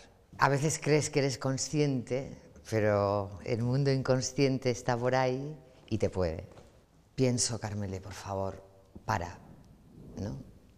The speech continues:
Alocada no creo que soy, lo cual no quiere decir que no tenga momentos de locura, ¿eh? <laughs> O no he sabido ser alocada, ¿m? Yo creo que puedes echar mano de tus cosas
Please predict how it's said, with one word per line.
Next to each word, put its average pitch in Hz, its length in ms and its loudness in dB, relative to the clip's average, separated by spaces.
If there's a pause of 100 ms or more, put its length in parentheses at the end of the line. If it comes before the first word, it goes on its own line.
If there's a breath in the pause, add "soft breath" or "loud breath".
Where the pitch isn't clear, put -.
(180)
Alocada 180 400 0
no 143 140 0
creo 90 200 -4
que 82 120 -10
soy, - 240 -14 (1200 loud breath)
lo 107 200 0
cual 135 200 0
no 139 100 0
quiere 107 220 -2
decir 143 420 -4
que - 140 -10
no 104 120 0
tenga 117 280 -6
momentos 120 580 0
de 143 80 0
locura, 90 560 -2
¿eh? 165 160 0
<laughs> - 840 -2 (560 loud breath)
O 127 160 4
no 139 100 4
he 156 120 4
sabido 113 440 -2
ser 95 220 -4
alocada, 92 580 -4 (260)
¿m? 113 240 -6 (920)
Yo 185 240 2
creo 196 180 -2
que 135 140 0
puedes 175 480 2
echar 131 320 -4
mano 120 460 -2 (200)
de 104 180 0
tus - 280 -4
cosas 127 800 -2